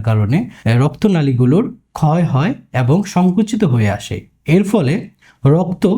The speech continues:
যে পরিমাণ মতো ক্ষতস্থানে প্রবাহিত হওয়ার কথা ছিল, সে পরিমাণ মতো প্রবাহিত হতে পারে না, যার দরুন রক্তে সাধারণত অক্সিজেন এবং নিউট্রিয়েন্টস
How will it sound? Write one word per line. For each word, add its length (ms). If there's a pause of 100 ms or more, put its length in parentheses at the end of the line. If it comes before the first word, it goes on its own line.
(420)
যে 140 (120)
পরিমাণ 340 (120)
মতো 220 (240)
ক্ষতস্থানে 560 (100)
প্রবাহিত 420
হওয়ার 300
কথা 240 (100)
ছিল, 160 (440)
সে 100 (120)
পরিমাণ 400
মতো 240
প্রবাহিত 480
হতে 260
পারে 340
না, 60 (360)
যার 240
দরুন 300 (400)
রক্তে 440 (320)
সাধারণত 420 (180)
অক্সিজেন 440 (180)
এবং 140 (140)
নিউট্রিয়েন্টস 500